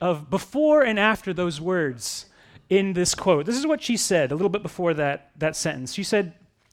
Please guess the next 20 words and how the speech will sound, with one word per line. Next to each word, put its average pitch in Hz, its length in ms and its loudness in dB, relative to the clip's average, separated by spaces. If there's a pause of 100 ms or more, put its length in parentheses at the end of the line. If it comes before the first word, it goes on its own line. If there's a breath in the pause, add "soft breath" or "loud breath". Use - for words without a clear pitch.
(160)
talking 208 360 2
about 185 280 2
clean 185 240 -2
energy 147 420 -2
and 127 140 -6
such, 127 280 -2
she - 140 -10
said, 185 200 -2
"So, 247 160 2
for - 160 0
example, 233 800 -2
I 240 160 0
am 339 140 0
the 320 120 0
only 233 300 -2
candidate 185 560 0
who 185 140 -4
has 175 140 -2
a 175 40 0
policy 170 840 -4